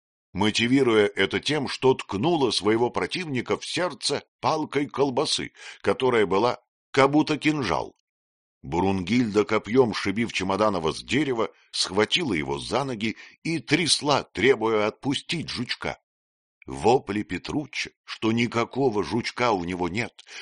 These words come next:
и что в это время года уже не найти жучков, не действовали. Брунгильда ему не верила. "Вот жучок, выпал, улетел жучок!" крикнула хитрая Ната и, подхватив что-то с травы, притворилась,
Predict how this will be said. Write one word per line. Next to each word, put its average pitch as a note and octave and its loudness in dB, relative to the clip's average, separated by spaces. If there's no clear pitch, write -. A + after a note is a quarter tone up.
и A#2+ 4
что B2 0
в B2 4
это C3 6
время B2 0
года B2 2
уже G2+ 0
не G#2 0
найти G2+ -2
жучков, A2 -4
не G#3 0
действовали. C#3 -6
Брунгильда A#2 0
ему C3+ 0
не C3 -2
верила. A2 -4
"Вот C#3+ 0
жучок, F3 -2
выпал, D#3+ 0
улетел G#3+ 4
жучок!" E3+ -2
крикнула B2 0
хитрая B2+ -4
Ната G#2+ -6
и, G#2 2
подхватив A#2 0
что-то G#2+ -2
с - -4
травы, G2 -4
притворилась, C#3+ -4